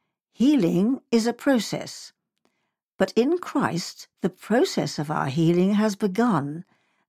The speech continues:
and in Christ it will one day be complete. The Apostle Peter tells us what this healing looks like when he quotes Isaiah fifty-three.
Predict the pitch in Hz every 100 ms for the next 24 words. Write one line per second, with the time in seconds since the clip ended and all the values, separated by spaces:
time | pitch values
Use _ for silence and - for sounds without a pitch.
0 | - 175 180 226 277 254 262 190 170 -
1 | - - 185 170 165 165 180 196 214 190
2 | 170 175 160 160 151 - 170 - 175 -
3 | - - _ _ _ _ _ _ _ _
4 | _ _ _ _ _ _ _ - 359 -
5 | - 370 - 403 - - 339 302 160 -
6 | 185 _ _ - - 190 180 - 180 -
7 | 208 - 175 170 - 196 170 160 156 170
8 | - - - 269 - _ _ - 202 214
9 | 262 240 - 294 170 - - - 175 180
10 | 180 165 165 - 165 - 170 - 185 156
11 | -